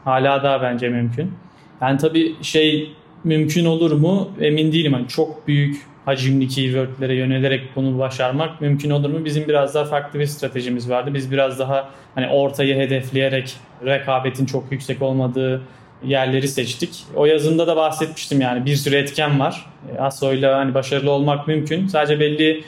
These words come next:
şeylere dikkat etmek lazım. Çok böyle hayalperest olmamak lazım ve hani rekabeti de, e, göz önünde bulundurmak lazım.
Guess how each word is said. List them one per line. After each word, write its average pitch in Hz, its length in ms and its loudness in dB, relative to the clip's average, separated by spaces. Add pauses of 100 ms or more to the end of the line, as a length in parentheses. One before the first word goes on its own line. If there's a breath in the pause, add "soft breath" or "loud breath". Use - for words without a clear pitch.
(160 loud breath)
şeylere 156 360 2
dikkat 143 300 -2
etmek 123 380 -6
lazım. 127 280 0
Çok 147 320 -2
böyle 139 120 2
hayalperest 139 640 0 (140)
olmamak 135 540 0
lazım 135 380 0
ve 143 80 4
hani 135 220 0
rekabeti 135 640 0
de, 139 200 0 (520 loud breath)
e, 127 60 -2
göz 143 240 4
önünde 143 320 6
bulundurmak 123 600 0
lazım. 135 400 0